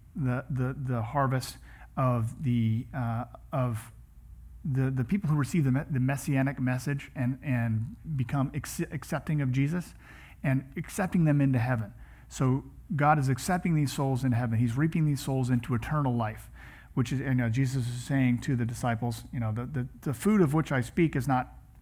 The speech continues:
what you think it is." It's, it's, uh, really of, of the, it, the nourishment is the ability to harvest, um, these souls for eternal life. And then there, there's a little element of this where he's saying, now there's gonna be sowing and reaping.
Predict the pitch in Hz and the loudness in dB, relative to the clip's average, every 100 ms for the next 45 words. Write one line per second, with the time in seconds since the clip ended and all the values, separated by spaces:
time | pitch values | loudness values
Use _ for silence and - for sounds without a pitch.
0 | - 151 131 139 180 180 139 120 123 - | -2 0 2 0 2 2 2 0 -2 -6
1 | - - - 143 120 - - 127 135 127 | -16 -20 -6 -2 -2 -4 -4 -4 0 0
2 | 127 147 160 156 139 127 143 131 123 127 | 0 0 2 2 0 -2 -2 0 0 -2
3 | 160 147 - 135 135 165 165 - 143 139 | -2 -6 -2 0 2 4 2 2 -2 0
4 | 135 123 127 117 127 127 123 - 123 117 | -2 0 0 2 2 0 -2 0 0 2
5 | 117 - - - - 170 170 170 - - | -2 -12 -18 -16 2 4 4 2 -2 -12
6 | - 160 127 123 120 123 - 127 139 135 | -12 -4 0 0 0 -4 -4 0 0 0
7 | 143 131 123 - 131 120 131 117 113 120 | -2 -2 -4 -4 -4 -2 0 0 0 -2
8 | 113 - 135 143 156 - - 156 151 147 | -4 -2 0 2 2 -2 -6 -4 -2 -2
9 | 135 156 190 - 147 147 139 127 120 123 | 0 0 -2 0 0 4 4 2 0 -2
10 | 117 131 120 113 131 127 131 147 151 147 | -2 -2 -2 0 2 2 2 0 0 2
11 | 135 131 - 156 147 143 120 117 120 120 | 2 0 -4 -2 2 2 4 4 2 0
12 | 113 | -8